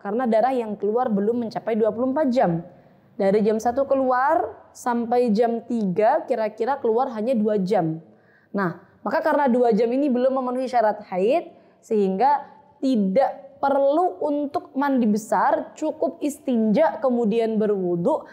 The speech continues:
lalu silahkan untuk sholat dan beraktivitas ibadah yang lainnya.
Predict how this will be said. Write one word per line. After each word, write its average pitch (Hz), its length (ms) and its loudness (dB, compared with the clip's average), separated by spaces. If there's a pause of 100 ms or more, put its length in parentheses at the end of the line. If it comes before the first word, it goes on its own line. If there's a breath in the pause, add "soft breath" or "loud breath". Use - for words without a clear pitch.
(240 loud breath)
lalu 233 320 2
silahkan 208 640 -2
untuk 202 320 -4
sholat 214 400 -2
dan 196 240 -2
beraktivitas 262 720 -4
ibadah 220 320 2
yang 208 160 0
lainnya. 170 480 -2